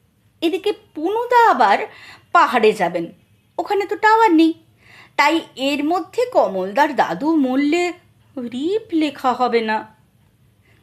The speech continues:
তাই উনি কমলদার কোনো এক পোস্টে লিখে দিলেন,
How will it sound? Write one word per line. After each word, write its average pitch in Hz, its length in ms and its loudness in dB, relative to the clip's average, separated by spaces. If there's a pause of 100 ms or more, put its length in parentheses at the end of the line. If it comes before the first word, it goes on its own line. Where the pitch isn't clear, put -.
তাই 339 200 2
উনি 370 360 0 (280)
কমলদার 381 460 2
কোনো 311 280 0
এক 330 240 0
পোস্টে 277 360 -6
লিখে 262 260 -4
দিলেন, 247 340 -2